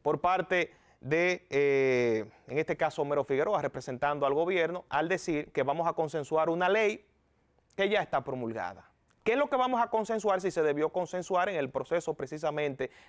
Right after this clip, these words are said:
de estudio y de análisis y de todas las reformas, a todos los puntos que había que hacerle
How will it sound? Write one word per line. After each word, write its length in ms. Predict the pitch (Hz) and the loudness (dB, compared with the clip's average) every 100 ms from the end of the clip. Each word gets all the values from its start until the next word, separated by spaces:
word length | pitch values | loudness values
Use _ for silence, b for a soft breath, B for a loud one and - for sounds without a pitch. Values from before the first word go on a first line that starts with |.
| B | B
de 80 | 120 | -6
estudio 420 | - 170 165 156 | -2 0 2 2
y 20 | |
de 80 | 147 | 2
análisis 580 | 135 156 160 147 - 135 | 2 2 2 0 -2 -4
y 100 | 135 | -2
de 80 | 127 | -2
todas 260 | 156 156 | 0 2
las 140 | 151 147 | 2 0
reformas, 420 | 143 160 165 143 | -2 0 0 -2
a 60 | 139 | -2
todos 200 | 147 151 | 0 0
los 140 | 143 | 0
puntos 320 | 156 160 143 | -4 -6 -4
que 80 | 135 | -2
había 160 | 135 135 | 0 -2
que 60 | |
hacerle 400 | 139 147 139 135 | 0 0 0 -2